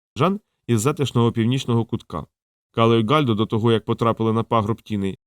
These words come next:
жили на покидьках. Тільки Жук був родом із Казана і жодного разу за ті роки, що був шляхетним шельмою, не обмовився про це ні словом. Зараз він дивився на нього, на провислі доки та багатошарові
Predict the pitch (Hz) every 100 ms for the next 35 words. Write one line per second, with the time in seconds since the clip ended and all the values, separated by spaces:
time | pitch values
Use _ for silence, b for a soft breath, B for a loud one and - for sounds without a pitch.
0 | _ 101 120 117 120 - 92 - - -
1 | - _ _ _ _ 123 - 143 147 139
2 | 98 104 113 104 107 101 113 104 107 92
3 | - _ _ 113 120 107 113 113 143 120
4 | 104 113 123 117 107 107 - _ - 120
5 | 117 - 117 113 110 110 - 101 95 98
6 | 90 _ _ 160 170 135 120 110 - 110
7 | 113 - 107 110 - 92 - - _ _
8 | _ _ _ _ - 139 170 113 117 117
9 | 151 147 107 107 107 107 82 - _ _
10 | 113 117 120 120 113 110 98 _ - 107
11 | 147 110 90 _ _ - 113 117 113 113
12 | 117 113 113 104